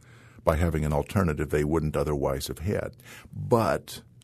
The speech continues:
those people standing in line were the ones who voted for the price gouging law, because unlike my earlier example where I said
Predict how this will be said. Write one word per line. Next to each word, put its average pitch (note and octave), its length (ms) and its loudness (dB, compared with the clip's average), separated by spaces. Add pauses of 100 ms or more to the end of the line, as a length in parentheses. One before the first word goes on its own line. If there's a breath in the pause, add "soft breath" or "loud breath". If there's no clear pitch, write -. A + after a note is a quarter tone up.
(100)
those B2 220 6
people A#2+ 320 -2
standing E2+ 420 0
in D#2 140 0
line D#2+ 480 2
were F2 180 2
the E2 100 -2
ones E2 440 0
who E2+ 260 -2
voted E2 380 2
for G2 100 -2
the G2 80 2
price C3+ 300 -2
gouging B1 360 -4
law, - 140 -6
because F2+ 340 -2
unlike D3+ 400 4
my G#2 120 4
earlier A#2 440 2
example F#2+ 540 -2
where D2+ 160 -2
I D#2+ 80 0
said D#2+ 320 0